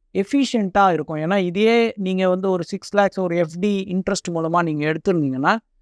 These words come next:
நீங்க பத்து பர்சன்ட் டாக்ஸ் ஸ்லாப்ல இருந்தீங்கனாலே நீங்க வந்து அறுபதாயிரம் ரூபாய் டாக்ஸ்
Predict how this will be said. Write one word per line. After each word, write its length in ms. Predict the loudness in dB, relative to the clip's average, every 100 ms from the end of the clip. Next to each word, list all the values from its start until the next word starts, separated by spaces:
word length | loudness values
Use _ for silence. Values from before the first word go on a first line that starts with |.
| _ _
நீங்க 260 | -4 0 0
பத்து 420 | 0 -4 -4 -2
பர்சன்ட் 280 | -2 -4 0
டாக்ஸ் 340 | 0 -2 -2
ஸ்லாப்ல 40 | -2
இருந்தீங்கனாலே 760 | 0 -2 -2 -4 -4 -2 -2
நீங்க 280 | -2 -2 -2
வந்து 180 | -2 0
அறுபதாயிரம் 360 | 0 0 -2 -2
ரூபாய் 160 | -4
டாக்ஸ் 220 | -4 -8